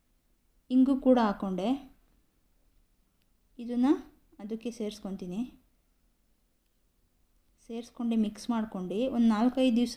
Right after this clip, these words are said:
ನಾನು ಇದೇ ಥರ ಇಟ್ಬಿಡ್ತೀನಿ. ಬೆಳಗ್ಗೆ ಸಂಜೆ ಮಿಕ್ಸ್ ಮಾಡ್ಕೊತಾ ಇರಬೇಕು, ಅದು ಉಪ್ಪು ಖಾರ ಎಲ್ಲ ತುಂಬ ಚೆನ್ನಾಗಿ ಇಟ್ಕೊಂಡ್ರೇ ಚೆನ್ನಾಗಿರೋದು. ಆಮೇಲೆ ಒಂದು ಗ್ಲಾಸ್ ಜಾರಲ್ಲಿ ಸ್ಟೋರ್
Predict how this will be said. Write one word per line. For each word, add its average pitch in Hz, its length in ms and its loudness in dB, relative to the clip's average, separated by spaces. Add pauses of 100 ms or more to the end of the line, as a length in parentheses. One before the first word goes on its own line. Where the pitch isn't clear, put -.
(120)
ನಾನು 240 200 4
ಇದೇ 226 220 4
ಥರ 240 220 2
ಇಟ್ಬಿಡ್ತೀನಿ. 202 560 -6 (640)
ಬೆಳಗ್ಗೆ 247 360 0 (100)
ಸಂಜೆ 269 280 8
ಮಿಕ್ಸ್ 226 280 0
ಮಾಡ್ಕೊತಾ 226 420 0
ಇರಬೇಕು, 196 320 -4
ಅದು 226 140 2
ಉಪ್ಪು 233 220 -4
ಖಾರ 226 200 2
ಎಲ್ಲ 226 100 0 (140)
ತುಂಬ 220 160 0 (100)
ಚೆನ್ನಾಗಿ 214 300 0
ಇಟ್ಕೊಂಡ್ರೇ 240 560 2
ಚೆನ್ನಾಗಿರೋದು. 202 520 -2 (640)
ಆಮೇಲೆ 254 280 4 (120)
ಒಂದು 220 160 6 (100)
ಗ್ಲಾಸ್ 214 260 2 (140)
ಜಾರಲ್ಲಿ 220 460 0
ಸ್ಟೋರ್ 214 260 -4